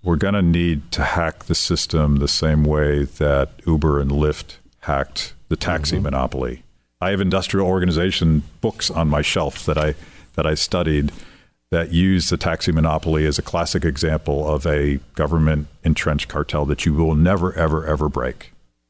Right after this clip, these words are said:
Speaker 1: And technology did. And of course, now they're coming back and they're trying to destroy Uber and Lyft.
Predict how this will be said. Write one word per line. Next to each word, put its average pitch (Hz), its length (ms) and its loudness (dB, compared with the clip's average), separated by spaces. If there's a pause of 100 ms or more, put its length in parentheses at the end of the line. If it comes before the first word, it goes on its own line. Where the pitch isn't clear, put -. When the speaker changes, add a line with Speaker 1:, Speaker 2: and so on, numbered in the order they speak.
(460)
Speaker 1:
And - 80 -4
technology 78 540 0
did. 62 280 -2 (640)
And 90 100 0
of 82 80 -2
course, 104 240 -2
now 87 200 2
they're 90 100 2
coming 90 280 2
back 73 320 0
and 82 80 4
they're 73 80 2
trying 73 320 0
to 71 80 0
destroy 71 400 0
Uber 73 260 2
and 65 100 0
Lyft. 95 440 -2